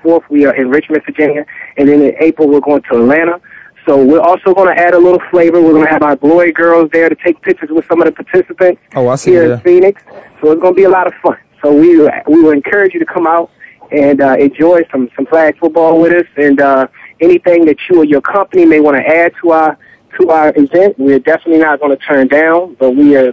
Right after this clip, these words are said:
Speaker 1: we are definitely excited about bringing it here to Phoenix.
Speaker 2: Well, you know, Dave, first thing I wanna say to you is thank you, because it's not so much, uh, you know, s-, sometimes guys lose sight, and I'm talking about guys that play and who, who have the opportunity to reach out and help others. They lose sight of what they, um,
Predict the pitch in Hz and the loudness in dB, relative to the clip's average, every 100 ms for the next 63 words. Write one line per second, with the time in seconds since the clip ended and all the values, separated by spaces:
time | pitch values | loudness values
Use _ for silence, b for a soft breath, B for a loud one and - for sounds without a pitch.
0 | 127 139 127 143 143 147 135 - - 139 | -4 -4 -2 -2 -4 -4 -6 -4 -4 -2
1 | 131 123 127 120 - 135 131 120 123 113 | -2 -4 -4 -4 -4 -2 0 -2 -2 -4
2 | - 104 95 _ _ 151 147 135 151 147 | -6 -14 -16 _ _ -2 0 0 0 -2
3 | 135 127 156 139 - 185 - 160 151 151 | -2 -2 -2 -2 -2 -2 -2 -2 0 0
4 | 139 - 127 139 139 113 143 127 - 104 | -2 -2 -2 0 0 0 -4 -4 -6 -10
5 | 107 131 127 117 147 139 127 147 143 135 | -4 -2 -2 -2 -4 -4 -2 -2 0 -2
6 | - 131 127 120 113 b b 156 139 131 | -4 -4 -2 -2 -4 b b -4 -2 -4
7 | - 185 156 196 185 156 143 151 135 147 | -8 -10 -4 -2 0 -2 -2 -2 -2 -2
8 | 135 - 151 131 113 - 127 120 135 127 | -4 -4 -4 -2 -4 -4 -6 -4 -4 -4
9 | 120 117 120 113 113 - 135 123 123 110 | -4 -4 -4 -4 -8 -4 -2 0 -2 -4
10 | 123 - 127 120 147 147 156 127 113 - | -10 -10 -8 -4 -4 -4 -4 -4 -6 -6
11 | 135 117 120 110 123 - 120 113 - b | -6 -6 -6 -6 -6 -4 -2 -4 -6 b
12 | b 117 131 117 - 117 113 143 190 156 | b -6 -4 -4 -4 -6 -4 -2 0 -2
13 | - 151 147 123 110 127 120 131 123 117 | -2 -2 -2 -2 -2 -4 -2 -2 0 0
14 | 110 101 | -2 -6